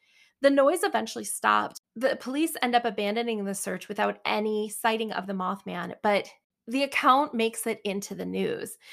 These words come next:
And I'll link to a page that I found that has a bunch of news articles from the timeline, which are, they're just kinda interesting to look at. There's pictures. But that is why our friend Mister Partridge called the news station to inquire about the dead dog,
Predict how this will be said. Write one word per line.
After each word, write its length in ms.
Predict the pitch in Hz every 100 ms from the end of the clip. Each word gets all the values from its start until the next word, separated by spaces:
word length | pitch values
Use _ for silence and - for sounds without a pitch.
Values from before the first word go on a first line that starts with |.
| - -
And 160 | 247 233
I'll 160 | - 330
link 380 | 277 277 311 -
to 140 | - 254
a 40 |
page 420 | 233 226 208 208
that 140 | - 196
I 80 |
found 260 | 208 190 190
that 80 | 190
has 180 | 214 214
a 60 |
bunch 180 | 208 220
of 80 | 208
news 300 | 202 226 226 -
articles 460 | 220 240 262 262
from 160 | - 226
the 80 | 202
timeline, 640 | - 190 202 226 226 240
which 180 | - -
are, 160 | 196 -
they're 80 | 240
just 200 | 233 -
kinda 200 | 208 202
interesting 440 | 202 208 202 196
to 40 | 196
look 180 | 185 190
at. 140 | 190
There's 140 | 202
pictures. 480 | - 180 - 190 196 - _ - - - -
But 160 | 269 - - -
that 520 | 277 339 349 214 - -
is 160 | 233
why 180 | 240 233
our 140 | 233
friend 300 | 226 240 214
Mister 300 | 208 208 214
Partridge 840 | 202 - - 320 339 - 180 170 -
called 280 | - 254 233
the 80 | 214
news 420 | 208 294 403 -
station 500 | 202 175 - 180 180
to 100 | 202
inquire 460 | 196 - 233 233 208
about 200 | 185 170
the 80 |
dead 320 | 165 170 170 170
dog, 460 | - 320 311 - -